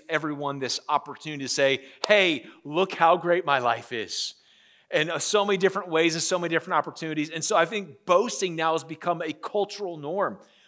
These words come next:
We are just out there putting ourselves, our, our, our, our lives out for all to see so that we will receive something from someone else. Praise, adulation, acceptance. And when I think about boast or what, what a boast is,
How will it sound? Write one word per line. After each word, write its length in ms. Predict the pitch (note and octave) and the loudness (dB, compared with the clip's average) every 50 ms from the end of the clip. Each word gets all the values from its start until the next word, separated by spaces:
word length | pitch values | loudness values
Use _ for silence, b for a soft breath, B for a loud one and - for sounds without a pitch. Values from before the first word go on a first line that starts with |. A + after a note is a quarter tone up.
| b b | b b
We 180 | F#3 A3 A#3+ A#3 | -2 2 4 6
are 120 | G3+ F3 | 6 6
just 220 | - - F3+ - - - | 4 0 -6 -6 -2 0
out 240 | F3+ F#3+ G#3 - G#3 | 2 2 2 2 0
there 100 | F3+ F3 | -2 -2
putting 380 | - - - G#3+ A3 A3+ G#3 | -2 -2 -2 -2 0 0 0
ourselves, 600 | F3+ E3+ - - - G#3+ G#3+ G3+ G3+ G#3 G3 D#3+ | 0 0 0 -2 0 2 4 4 4 2 2 0
our, 240 | F#3 E3+ D#3+ E3 E3+ - | 2 2 2 2 0 -2
our, 160 | E3 E3 - - | -4 -6 -4 -2
our, 200 | D#3+ E3+ E3+ F3+ - | 0 2 2 2 0
our 240 | D#3 D#3+ D#3 D#3+ | 0 2 2 2
lives 480 | D#3+ D#3 E3+ F3+ G3 G3+ G#3 G#3 E3+ F3 | 2 0 0 4 6 6 6 4 2 0
out 220 | F3+ F#3 F3+ - | 0 0 0 0
for 80 | - G3 | -2 -8
all 240 | - F3+ F#3 F#3+ G3 | -4 -2 -2 0 0
to 80 | F#3 | -2
see 220 | - - G#3 G#3 F#3 | -2 -4 -4 -4 -4
so 140 | - G3 F#3 | -4 -4 -6
that 180 | D#3 - F3 | -6 -6 -8
we 260 | E3+ G3+ A3 A#3 A#3 | -6 -4 -2 -2 -2
will 380 | A3 F#3+ G3+ G#3+ A3 A3 G#3+ G#3 | -4 -2 2 6 6 6 6 4
receive 720 | G#3 G3+ - - - - - B3 A#3 G#3+ G#3 G3+ F#3+ E3 - b b b b b | 2 0 0 0 0 0 -2 -2 -4 -6 -8 -8 -8 -10 -14 b b b b b
something 580 | b - - G#3+ G3+ G3+ G3 - G3 F#3 F3+ D3+ | b -2 0 0 0 0 -2 -2 -4 -4 -4 -4
from 180 | - F3+ E3 D3+ | -8 -8 -8 -6
someone 320 | - F3+ F3 F3 E3+ E3+ | -4 -4 -4 -2 -2 -2
else. 380 | E3+ F3 E3+ D3 D3 - - - _ _ _ | -2 -2 -2 -2 -4 -6 -10 -12 _ _ _
Praise, 480 | - F3+ F#3+ G3 G3+ G3 F#3 E3+ D3 C#3+ - | -12 -8 -4 0 0 0 0 0 -2 -6 -6
adulation, 720 | E3 E3 F3 F#3 F3 D#3+ E3 E3+ F3 D#3+ - - D#3+ D3 | -2 0 0 0 0 0 0 -2 -2 -4 -6 -8 -10 -10
acceptance. 720 | D3 - - - E3+ D3+ - - C3 A2 F#2+ - - - - b b b b b b b b | -8 -6 -4 -4 -4 -4 -6 -8 -12 -12 -10 -12 -14 -14 -16 b b b b b b b b
And 160 | A3+ G#3 G#3+ | -2 0 2
when 80 | A3+ A3 | 4 4
I 80 | G#3 G3 | 4 4
think 260 | - - B3+ C4 D4+ | 2 -2 -4 -2 -2
about 520 | C#4 A#3 A3+ A3 G#3 F3 F3 D3 - - | 2 4 6 6 6 4 -2 -8 -10 -4
boast 400 | G3 G3+ A3 G#3 F3+ D#3 - - | 0 2 2 2 2 0 -2 -6
or 80 | F#3 D#3+ | -6 -6
what, 200 | E3 F#3+ F3+ F3+ | -6 -8 -4 -2
what 140 | F#3+ G3 F#3 | 0 0 0
a 60 | D#3 | 0
boast 480 | - - F3+ F#3+ F#3 E3+ - - - - | -2 -2 -2 0 0 0 -2 -6 -12 -8
is, 440 | F3+ F#3 D#3+ B2+ A#2 A#2 - - | -6 -4 -4 -4 -4 -6 -10 -14